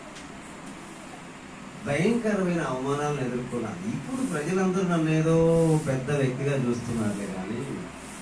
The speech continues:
నన్ను ఏమనుకున్నారో తెలిసిన, వీడు సరిగా వాళ్ళ అన్నయ్యలాగా, తమ్ముళ్ళలాగా సరిగా చదివి ఉండడు, ఏవో సబ్జెక్టులు ఆగి ఉంటాయి,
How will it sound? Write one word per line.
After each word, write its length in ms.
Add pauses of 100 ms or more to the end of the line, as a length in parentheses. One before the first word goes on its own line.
(480)
నన్ను 180
ఏమనుకున్నారో 500
తెలిసిన, 300 (480)
వీడు 280
సరిగా 360
వాళ్ళ 140
అన్నయ్యలాగా, 580
తమ్ముళ్ళలాగా 560
సరిగా 340
చదివి 340
ఉండడు, 240 (680)
ఏవో 120
సబ్జెక్టులు 440
ఆగి 220
ఉంటాయి, 300